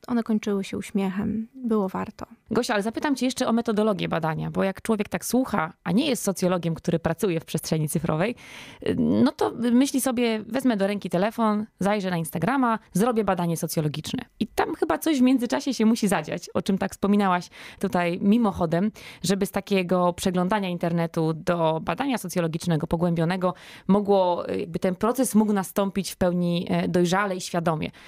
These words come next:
Speaker 2: Jakbyś mogła tak krok po kroku, w skrócie opowiedzieć, jak twoje, e, badanie było realizowane i na czym polega badanie takich materiałów wizualnych, które znajdujemy w sieci?
Speaker 1: Tak zaczynając od samego początku, i to jest chyba taka, mam wrażenie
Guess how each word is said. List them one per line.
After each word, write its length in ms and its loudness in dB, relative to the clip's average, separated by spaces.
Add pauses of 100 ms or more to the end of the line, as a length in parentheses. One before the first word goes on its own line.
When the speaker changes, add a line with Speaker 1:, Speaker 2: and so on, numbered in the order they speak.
(120)
Speaker 2:
Jakbyś 220 0
mogła 200 0
tak 240 -8
krok 240 0
po 120 -2
kroku, 440 -2 (160)
w 60 -8
skrócie 360 2
opowiedzieć, 320 0
jak 140 -2
twoje, 500 0
e, 260 0
badanie 380 0
było 180 2
realizowane 640 2
i 140 0 (320)
na 100 4
czym 180 2
polega 380 0
badanie 500 0 (120)
takich 260 -4
materiałów 540 2
wizualnych, 500 2
które 420 -2
znajdujemy 440 4
w 60 -2
sieci? 320 -4 (120)
Speaker 1:
Tak 140 -2
zaczynając 500 0
od 100 -8
samego 320 0
początku, 600 -2
i 80 -4
to 140 0
jest 140 -4
chyba 220 -4
taka, 560 -2
mam 200 0
wrażenie 760 0